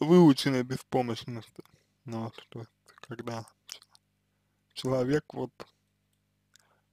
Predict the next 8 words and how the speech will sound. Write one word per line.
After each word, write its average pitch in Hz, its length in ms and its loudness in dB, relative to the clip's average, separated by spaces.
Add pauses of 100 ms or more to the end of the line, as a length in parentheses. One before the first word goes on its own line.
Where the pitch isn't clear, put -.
приучает 120 640 -2
себя 123 300 -8 (220)
быть 120 320 -16 (1160)
беспомощным, 135 680 -4
чтобы, 139 420 -8 (1800)
ну, 277 300 2
условно 139 380 0
говоря, 127 460 -2